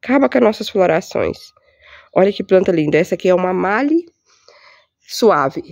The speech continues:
Não, essa é uma malha normal. A malha suave é, tá do lado dela. Olha aqui, gente. Essa aqui é a floração mais antiga. E essa, essas aqui, ó, abriu ontem agora essa, essas flores aqui.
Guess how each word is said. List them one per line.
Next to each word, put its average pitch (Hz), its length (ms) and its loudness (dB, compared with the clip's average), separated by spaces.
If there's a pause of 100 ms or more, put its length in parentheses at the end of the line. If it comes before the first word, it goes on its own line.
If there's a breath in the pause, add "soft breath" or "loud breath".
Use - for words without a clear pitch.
(180)
Não, 185 240 0
essa 156 220 0
é 190 40 2
uma 196 120 0
malha 180 300 0
normal. 190 560 -4
A 156 60 -8
malha 156 260 -4
suave 156 380 -2
é, 165 100 0
tá 160 160 -4
do 165 100 -2
lado 208 320 0
dela. 139 320 0
Olha 170 80 0
aqui, - 160 -8
gente. 151 180 -6
Essa 170 100 -6
aqui 175 100 -4
é 190 60 0
a - 40 -2
floração 180 460 -2
mais 156 240 0
antiga. 208 580 -2 (640 loud breath)
E 185 80 -2
essa, 226 240 -2
essas 208 340 -2
aqui, 220 320 -2
ó, 311 60 0
abriu 240 520 -2 (760)
ontem 214 380 0
agora 170 280 2
essa, - 180 -8
essas 165 380 -6
flores 151 340 -8
aqui. 151 380 -8